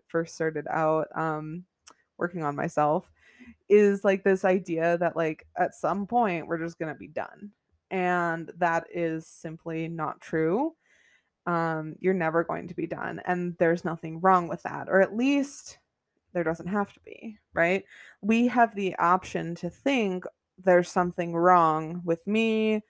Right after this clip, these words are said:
with my life, et cetera, if I am not constantly happy, if I can't overcome this thing. Um, if it continues to pop up in my life, it means I'm broken. Like, we have the option to think that, but, like, why? What, what does that do for us? Because the reality,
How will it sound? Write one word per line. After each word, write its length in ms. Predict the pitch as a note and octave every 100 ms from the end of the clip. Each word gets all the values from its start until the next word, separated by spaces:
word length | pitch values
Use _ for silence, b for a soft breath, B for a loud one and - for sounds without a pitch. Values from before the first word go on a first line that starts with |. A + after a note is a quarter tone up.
| _ _ _ _
with 160 | F3 -
my 100 | D#3
life, 480 | D#3 E3+ E3+ E3 D#3+ -
et 160 | -
cetera, 600 | - F#3+ E3 D#3 D#3+ D#3 -
if 500 | - E3 D#3+ - - _ _ _ -
I 220 | E3+ E3
am 200 | E3 D#3+
not 460 | D#3+ D#3 D#3 - - _
constantly 640 | - D#3+ D#3 - - D#3+
happy, 500 | D#3+ D#3 D#3+ D#3+ D#3
if 140 | D3+ D#3+
I 120 | D#3+
can't 380 | - F3 E3 -
overcome 480 | E3+ D#3+ D#3+ - E3
this 180 | D#3 -
thing. 320 | D#3+ D#3 D#3 - b b b b -
Um, 440 | E3 D#3 D3+ F3 - _ _ _ -
if 240 | G3+ G3
it 260 | F#3 E3 -
continues 680 | G#3+ G#3 G#3+ A#3 A3 G3+ -
to 80 | G#3
pop 280 | G#3+ F3+ F3+
up 160 | E3+
in 100 | F3
my 120 | E3+
life, 340 | E3 E3 E3 E3
it 140 | -
means 360 | F3+ E3+ E3+ E3
I'm 200 | D#3+ D#3
broken. 360 | D#3+ D#3 D#3+
Like, 180 | E3+ E3+
we 160 | F#3 A3
have 200 | B3+ A3
the 100 | F#3
option 400 | F3+ F3 E3 E3
to 120 | F3
think 320 | E3+ F#3+ F#3+ E3+
that, 240 | D#3+ D#3+
but, 140 | E3
like, 220 | E3+ E3 D#3+
why? 520 | E3+ D#3+ E2+ C#2 - G3
What, 360 | E3+ D#3+ -
what 180 | F3+ G3
does 180 | G3 F#3
that 180 | E3 D#3
do 160 | D#3+
for 160 | E3 F#3+
us? 200 | G3 G3+
Because 340 | F#3 D3 E3
the 120 | E3 E3
reality, 760 | E3+ D#3 D#3 F3+ A#3+ C4+ D#4